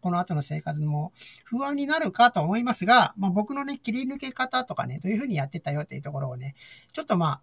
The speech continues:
あ、あの、参考にしていただければなと思います。まあ、そもそもですね、この今すぐ会社辞めたいって言ってもね、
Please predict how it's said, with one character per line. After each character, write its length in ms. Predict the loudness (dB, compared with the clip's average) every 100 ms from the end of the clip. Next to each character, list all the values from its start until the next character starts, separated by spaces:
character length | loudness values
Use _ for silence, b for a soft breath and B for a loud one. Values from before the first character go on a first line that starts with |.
| _
あ、 80 | -4
あ 80 | -2
の、 560 | -2 -2 -4 -6 -10
参 260 | -6 -4 -4
考 180 | -2 -2
に 200 | 0 -4
し 60 |
て 100 | -6
い 40 | -8
た 100 | -4
だ 100 | -6
け 120 | -4
れ 60 | -4
ば 120 | -4
な 340 | -4 -2 -4 -4
と 60 |
思 140 | -6 -6
い 100 | -4
ま 140 | -4
す。 240 | -6 -8 -12 _ _ _ _ _ _ _ _ _ B B B B
ま 120 | -2
あ、 20 |
そ 160 | -2 0
も 120 | 0
そ 100 | 2
も 80 | 2
で 100 | 0
す 100 | 0
ね、 280 | 0 0 -4 _ -6
こ 100 | -2
の 60 |
今 220 | 2 2
す 120 | 0 -2
ぐ 120 | -2
会 160 | -2
社 140 | 0 0
辞 60 |
め 100 | 0 2
た 160 | 4
い 40 | 2
っ 20 |
て 60 | -2
言 100 | -16
っ 20 |
て 120 | -2 0
も 100 | 0
ね、 240 | -2 -6